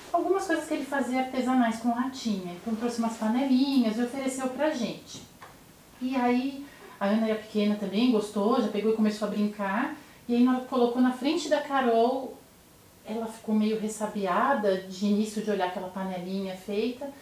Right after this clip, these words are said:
Depois ela me chamou baixinho no cantinho e falou: "Do que que é feito isso?" Eu falei: "De material reciclado." Ela falou: "Mas reciclado é lixo?" Eu falei: "É, vai pro lixo, mas a pessoa transforma lixo em uma coisa pra brincar." Aí ela me chamou de novo e falou:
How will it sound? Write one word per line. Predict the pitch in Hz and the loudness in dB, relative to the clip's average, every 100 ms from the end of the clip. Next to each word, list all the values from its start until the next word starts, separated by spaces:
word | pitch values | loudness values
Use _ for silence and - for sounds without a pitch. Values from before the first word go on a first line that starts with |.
| - - | -20 -8
Depois | 214 208 | -6 -2
ela | 208 | 0
me | 208 | 0
chamou | 214 208 | 0 -2
baixinho | 196 196 - 202 | -2 -4 -4 -6
no | - | -4
cantinho | 196 190 - 196 | -6 -6 -6 -8
e | - | -8
falou: | 196 185 180 - - - - - - - - - | -10 -10 -12 -16 -20 -20 -20 -20 -20 -20 -16 -12
"Do | - | -10
que | 220 | -10
que | 208 294 | -10 -10
é | |
feito | - 302 - 302 269 | -8 -8 -8 -10 -6
isso?" | 196 - - - - | -6 -8 -16 -18 -18
Eu | - | -14
falei: | 208 208 | -10 -6
"De | 214 | -2
material | 208 214 208 220 | -4 -4 -6 -6
reciclado." | 220 240 240 214 | -8 -10 -12 -10
Ela | 202 190 | -10 -12
falou: | 208 202 | -12 -12
"Mas | 208 | -10
reciclado | 214 - - 202 180 | -14 -14 -14 -12 -12
é | 165 180 | -14 -8
lixo?" | 247 - - - - - - - - | -8 -8 -10 -10 -10 -18 -20 -20 -18
Eu | 240 | -16
falei: | - - 233 269 381 466 494 508 | -14 -10 -8 -4 -2 -4 2 6
"É, | 285 | 6
vai | 190 185 | 4 0
pro | 214 | -2
lixo, | 240 330 311 - 359 | -2 -2 -2 -4 -4
mas | 277 | -2
a | |
pessoa | 254 214 220 | -2 -4 -6
transforma | 214 214 - 196 214 233 | -4 -6 -2 0 2 0
lixo | 208 208 302 | -2 -4 -4
em | |
uma | 320 | -4
coisa | 349 320 311 | -4 -6 -4
pra | 311 | -4
brincar." | 277 370 - 226 - - - - - | -2 -4 -4 -8 -10 -16 -20 -20 -20
Aí | 175 | -14
ela | 180 | -12
me | 190 | -12
chamou | - 190 | -8 -8
de | 175 | -8
novo | 180 185 | -10 -10
e | |
falou: | - 180 | -12 -12